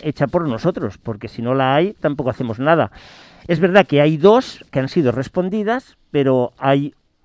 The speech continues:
una que hemos pedido ahora con carácter de urgencia. Y para que la gente se haga una idea que qué es lo que pedimos, pedimos autorización excepcional, eh, solo para cítricos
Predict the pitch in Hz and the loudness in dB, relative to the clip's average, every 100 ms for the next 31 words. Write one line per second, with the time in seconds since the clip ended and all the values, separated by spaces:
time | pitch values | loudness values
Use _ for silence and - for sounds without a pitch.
0 | _ - 220 190 233 - 151 175 - 190 | _ 0 2 4 2 0 -2 -2 -2 -2
1 | 190 170 156 185 202 156 131 - 165 135 | 2 4 4 2 0 2 0 2 -2 -2
2 | 110 110 123 110 - 85 - - - - | -6 -4 -6 -6 -10 -14 -16 -20 -20 -20
3 | - - 110 117 120 117 113 147 151 170 | -16 -12 -8 -6 -6 -6 -4 -6 -4 -2
4 | 160 160 147 147 160 127 - 156 156 147 | 0 0 -2 -2 -4 -4 -8 -4 -2 -2
5 | 147 - 143 190 190 233 - 127 151 143 | -2 -2 -2 -2 -4 -6 -4 -4 -2 -2
6 | 117 113 117 117 113 104 156 135 120 123 | -4 -6 -6 -8 -8 -6 -2 -2 -4 -10
7 | - 120 127 139 113 - - - - _ | -8 -6 -2 -2 -4 -12 -20 -20 -20 _
8 | _ _ - 131 - 233 233 151 - 190 | _ _ -14 -14 -4 2 6 6 4 4
9 | 170 127 - 196 - 180 - 220 240 - | 4 2 -4 -6 -4 -4 -4 -6 -8 -14
10 | - | -20